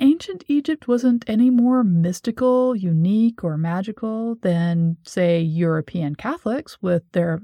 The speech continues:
Mass, popes, and Saint Peter's Cathedral, or New Zealand's Maori with haka, facial tattoos, and their language te reo,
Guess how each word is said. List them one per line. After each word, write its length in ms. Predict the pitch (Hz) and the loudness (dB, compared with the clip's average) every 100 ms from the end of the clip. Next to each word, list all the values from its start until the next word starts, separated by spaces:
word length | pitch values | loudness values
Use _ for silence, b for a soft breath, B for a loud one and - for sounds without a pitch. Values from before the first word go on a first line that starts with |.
| - | 0
Mass, 600 | 180 175 175 170 - - _ _ _ | 2 2 2 -2 -6 -18 _ _ _
popes, 480 | - 185 135 - - | -4 -2 -2 -6 -8
and 240 | 175 160 | -6 -6
Saint 260 | - 175 - | -4 -6 -6
Peter's 280 | 175 151 | -6 -6
Cathedral, 720 | - 165 - 311 302 190 208 277 _ _ _ _ | -6 -8 -4 -4 -2 -4 -6 -10 _ _ _ _
or 440 | - 247 254 254 - _ | 4 6 8 6 0 _
New 140 | 233 240 | 4 6
Zealand's 440 | 220 214 208 196 | 4 2 2 2
Maori 520 | 277 359 269 240 330 _ - | 0 2 2 0 -4 _ -2
with 220 | 190 175 | 2 2
haka, 580 | - 180 175 180 175 170 | 0 -6 -4 -2 0 -2
facial 400 | - 175 170 180 | -4 -4 -2 -4
tattoos, 600 | 170 170 165 185 170 165 | -4 -6 -4 -2 0 -2
and 160 | - 175 | -2 -2
their 120 | 160 | -2
language 540 | 160 165 165 165 151 - | -2 -2 -2 -4 -8 -12
te 160 | - 156 | -8 -6
reo, 440 | 202 277 175 262 | -4 -4 -6 -8